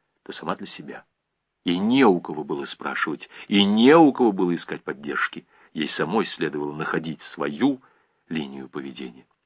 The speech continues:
На что могла опираться её душа? Каким таким свойством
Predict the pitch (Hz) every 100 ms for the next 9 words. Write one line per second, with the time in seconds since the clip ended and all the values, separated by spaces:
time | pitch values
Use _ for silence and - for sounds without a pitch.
0 | _ _ _ _ _ _ _ _ _ -
1 | - - 196 131 87 80 76 80 76 -
2 | 78 71 - - 76 - _ _ _ _
3 | _ _ _ - 110 - 165 247 240 208
4 | 202 160 - 175 165 117 - 104